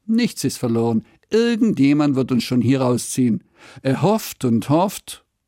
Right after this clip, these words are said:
und er trinkt ebenso. Der Zuversichtliche hingegen sagt, "Hm, schwierige Lage, da bleibt mir nichts anderes übrig, als zu strampeln."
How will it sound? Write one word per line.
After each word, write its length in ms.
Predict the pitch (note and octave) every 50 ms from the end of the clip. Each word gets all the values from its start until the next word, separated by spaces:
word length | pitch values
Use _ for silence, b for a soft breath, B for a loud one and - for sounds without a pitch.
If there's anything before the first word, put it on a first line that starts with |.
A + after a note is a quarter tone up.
| _ _ _
und 140 | - C3+ B2
er 100 | A#2+ G2+
trinkt 280 | - C3+ C#3 D3 -
ebenso. 560 | - D#3+ D3+ C3 A#2+ A2+ - A#2+ A#2 A#2 - - _ _ _ _ _ _ _ _ _ b b b b b b b b b b b b -
Der 160 | C3+ B2+ -
Zuversichtliche 880 | - - - - - - - F3+ C3 A#2+ B2+ A2+ - - C#3+ A#2 A2 B2
hingegen 520 | A#2 B2+ C3 C3 A#2+ C#3 C#3 C#3+ D3 D3
sagt, 380 | A#2 C3+ D3+ D#3 D3+ - - _ _ _ _ _ - -
"Hm, 340 | G3+ F#3+ D3 B2 A#2 G#2 F2+
schwierige 560 | - - - - C3 B2+ C3+ D3 D3 C#3+ D#3
Lage, 380 | D#3 E3 E3+ F3 E3 C3+ C3 A2 B B B B B B
da 80 | - C#3
bleibt 300 | A2 D3 C#3+ C#3+ - D3
mir 80 | C#3
nichts 340 | C#3 D3+ F3 F#3+ - - -
anderes 320 | - D#3+ D#3+ D#3 C#3+ -
übrig, 480 | - - D3 D3+ E3 - F#3 F3+ E3 -
als 260 | D3+ C#3 C#3 - -
zu 120 | - - D#3
strampeln." 680 | - - - - G3+ E3+ D#3+ C#3 - B2+ G#2+ G3+ E3+